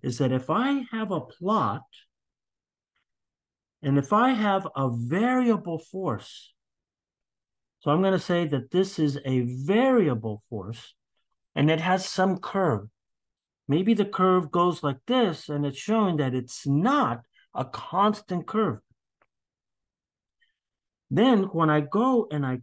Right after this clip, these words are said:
calculate this area,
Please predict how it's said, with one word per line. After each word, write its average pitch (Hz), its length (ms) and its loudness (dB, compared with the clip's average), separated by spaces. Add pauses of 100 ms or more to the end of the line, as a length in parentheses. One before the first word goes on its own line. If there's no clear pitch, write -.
(140)
calculate 131 800 -4 (1040)
this 135 320 -4 (120)
area, 208 760 0